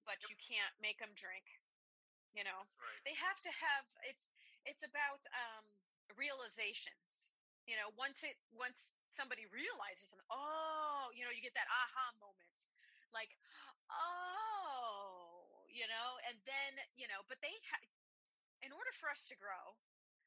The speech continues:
Speaker 1: like you
Speaker 2: Yep.
Speaker 1: said, there's nothing anybody can teach us. And, and plus we already,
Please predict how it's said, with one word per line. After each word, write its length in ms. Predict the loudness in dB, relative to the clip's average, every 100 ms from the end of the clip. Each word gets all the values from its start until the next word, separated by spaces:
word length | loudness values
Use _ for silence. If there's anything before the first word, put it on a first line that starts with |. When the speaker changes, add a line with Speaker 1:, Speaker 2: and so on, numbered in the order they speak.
| _ _ -6
Speaker 1:
like 180 | -4
you 100 | 6
Speaker 2:
Yep. 0 |
Speaker 1:
said, 280 | 6 8 2 -6 _ -10
there's 240 | 0 2
nothing 300 | 2 -6 -4 -4
anybody 420 | -4 -4 -6 -6
can 240 | -8 2
teach 480 | 6 6 4 6 6 6
us. 200 | 4 6 6
And, 160 | -2 -2
and 100 | -2
plus 340 | 0 10 12 10
we 80 | 6 -8 -8
already, 500 | -2 -2 0 -2